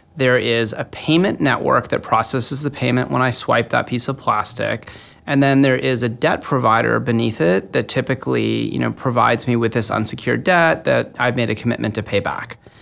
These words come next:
So what this means in terms of unbundling is that Apple actually owns the customer relationship. They've partnered with MasterCard to handle the payments,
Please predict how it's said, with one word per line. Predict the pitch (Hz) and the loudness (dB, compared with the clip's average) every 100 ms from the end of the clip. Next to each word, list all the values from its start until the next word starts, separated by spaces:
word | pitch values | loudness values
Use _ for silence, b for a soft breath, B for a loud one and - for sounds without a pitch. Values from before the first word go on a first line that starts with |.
| B B B B B | B B B B B
So | - 151 | 2 4
what | 143 143 - | 4 2 0
this | 147 - | -2 0
means | 165 208 202 | 2 4 4
in | 156 | 2
terms | 147 135 | 2 2
of | 123 | 2
unbundling | 127 120 127 147 170 143 120 | 0 2 2 4 4 2 2
is | 117 107 | 0 0
that | 113 110 | 0 0
Apple | 123 143 175 160 | 0 2 4 2
actually | 139 135 135 | 2 -2 -4
owns | - 127 139 127 | -2 0 0 -2
the | |
customer | - 127 - 127 | -2 -2 0 0
relationship. | 117 117 104 101 104 - 107 117 - - B B B - | 0 0 0 -2 -6 -2 2 2 0 -10 B B B -6
They've | 117 117 | -4 -4
partnered | - 135 - 160 | 0 0 2 0
with | 156 135 | 0 -2
MasterCard | 139 117 - 131 - 131 123 | 0 0 -2 -6 -2 0 0
to | 123 | -2
handle | 110 120 120 | -4 -2 -2
the | 120 117 | -4 -8
payments, | - 127 113 107 107 113 | -4 -2 -2 -2 -6 -8